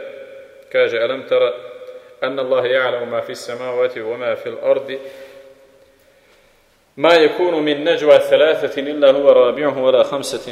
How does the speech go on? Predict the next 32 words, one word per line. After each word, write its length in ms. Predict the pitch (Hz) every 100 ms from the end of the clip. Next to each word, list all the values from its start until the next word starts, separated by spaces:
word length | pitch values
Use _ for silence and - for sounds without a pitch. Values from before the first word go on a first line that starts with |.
| 123
إلا 100 | 123
هو 220 | 117 120
سادسهم 680 | 110 123 113 127 - 123 113
ولا 260 | 117 -
أدنى 280 | 135 123 113
من 140 | 110 104
ذلك 360 | 120 123 -
ولا 280 | 117 113 127
أكثر 300 | 127 127 113
إلا 200 | 110 127
هو 220 | 113 113
معهم 460 | 113 131 127 131 143 - 147
أينما 440 | 156 143 117 113 -
كانوا. 300 | 123 110 - - - - - - _ _ _ _ _ _ _ _ _ _ _ _ _ _ _ _ _ _ _ _ _ -
Kaže, 440 | 175 180 165 165 139 - - - -
zar 280 | 117 135 135
ne 120 | 180
vidiš 340 | 185 170 151
da 160 | - 147
Allah 220 | 165 147
subhanahu 380 | - - 160 147
wa 60 | 131
ta'ala 320 | 156 147 127
zna 280 | 117 156 135
sve 360 | - 127 147
što 200 | - -
je 100 | 123
na 80 | 113
nebesima 540 | 113 110 143 - 120 117
i 80 |
na 140 | 113 107
zemlji? 320 | 120 131 92